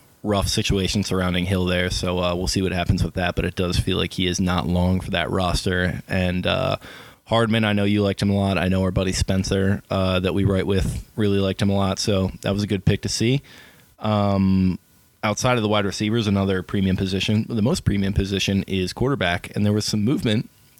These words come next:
at quarterback. Our boy Joe Flacco out there in Denver, <laughs> he might have just gotten got again because Drew Lock was falling and falling and falling. The Broncos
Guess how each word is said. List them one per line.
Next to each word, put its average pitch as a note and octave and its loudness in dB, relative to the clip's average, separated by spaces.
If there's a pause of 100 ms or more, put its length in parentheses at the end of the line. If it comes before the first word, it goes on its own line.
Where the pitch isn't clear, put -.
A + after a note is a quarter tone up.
(140)
at D3 0
quarterback. G2 0
Our G#2+ 2
boy G2+ 2
Joe G2+ 0
Flacco G#2 0
out G2 0
there G2+ 0
in F#2+ 0
Denver, G2 0 (300)
<laughs> - -20
he G#2 -2
might G#2+ 4
have G#2 0
just - -2
gotten A2 0
got A#2 2
again F#2 0
because F#2 0 (340)
Drew A2 -2
Lock G#2+ 2
was G#2 -4
falling B2+ 0
and E2 -6
falling G#2+ 0
and G2 -2
falling. G2 0 (480)
The G2+ 2
Broncos G#2 0